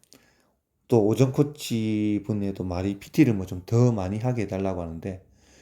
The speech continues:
피티를 더 많이 하게 되면 뭐 이게 피티 샵도 아니고 개인 피티 샵도 아니고 다섯, 여섯 명이 하면 여덟 시간 근무에 여섯 시간 개인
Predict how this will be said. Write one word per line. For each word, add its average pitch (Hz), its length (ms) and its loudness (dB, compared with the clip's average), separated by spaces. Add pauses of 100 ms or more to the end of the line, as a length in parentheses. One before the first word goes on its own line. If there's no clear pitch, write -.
(260)
피티를 214 400 4
더 120 160 4
많이 101 280 -2
하게 123 240 0
되면 95 460 -4 (180)
뭐 135 120 -10
이게 101 260 -12
피티 - 280 -6
샵도 - 320 0
아니고 95 220 0
개인 107 260 0
피티 - 240 -8
샵도 147 280 0
아니고 90 420 -4 (340)
다섯, 147 320 6
여섯 143 200 2
명이 113 120 2
하면 98 420 -4
여덟 135 200 2
시간 107 280 -2
근무에 95 540 -4 (500)
여섯 147 180 10
시간 104 320 -4
개인 104 540 -2